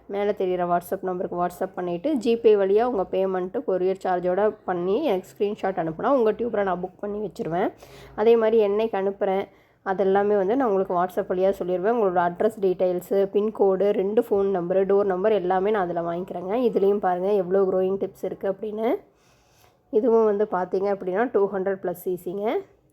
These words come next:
இது வந்து பார்த்தீங்க அப்படின்னா ஒன் செவன்ட்டி ஃபைவ் ப்ளஸ் சி சிங்க. ஒன் செவன்ட்டி ஃபைவ்ல ரெண்டு இருக்கு, டூ ஹண்ட்ரட்ல ஆறு இருக்கு.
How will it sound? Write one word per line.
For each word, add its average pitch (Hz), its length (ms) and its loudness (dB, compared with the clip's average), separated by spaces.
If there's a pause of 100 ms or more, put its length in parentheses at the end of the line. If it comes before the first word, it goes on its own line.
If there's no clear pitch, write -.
(200)
இது 240 180 0
வந்து 240 240 2
பார்த்தீங்க 196 380 0
அப்படின்னா 196 340 -2
ஒன் 202 240 2
செவன்ட்டி 196 420 -2
ஃபைவ் 208 300 2
ப்ளஸ் 190 260 -8
சி 175 160 -8
சிங்க. 170 300 -8 (2000)
ஒன் 196 220 2
செவன்ட்டி 202 380 0
ஃபைவ்ல 190 420 0
ரெண்டு 185 320 0
இருக்கு, 196 300 0 (3000)
டூ 262 80 -2 (120)
ஹண்ட்ரட்ல 196 540 0 (600)
ஆறு 180 280 0
இருக்கு. 185 340 -2